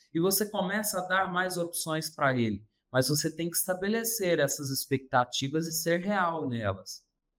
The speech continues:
Não é você fazer ele se arrepender, é, é, daquela compra que ele fez e depois sair falando de você ou falando da tua empresa, falando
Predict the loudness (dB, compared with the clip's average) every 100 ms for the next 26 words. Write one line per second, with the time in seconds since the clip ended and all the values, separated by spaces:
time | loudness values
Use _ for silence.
0 | _ _ 0 2 4 4 2 0 0 2
1 | 2 0 0 0 0 -2 -2 -2 0 0
2 | 0 -2 -10 _ -4 0 2 2 0 -2
3 | -4 -10 -12 -4 -2 0 2 2 0 -2
4 | -2 0 -2 -4 0 0 -2 -2 2 4
5 | 2 -2 -10 _ -2 0 0 0 0 2
6 | 0 0 0 0 0 -2 -4 -2 -2 0
7 | 0 0 0 0 0 -2 -4 -4 -2 -2
8 | 0 -2 -2 -2 2 4 2 -2 0 2
9 | 2 0 -2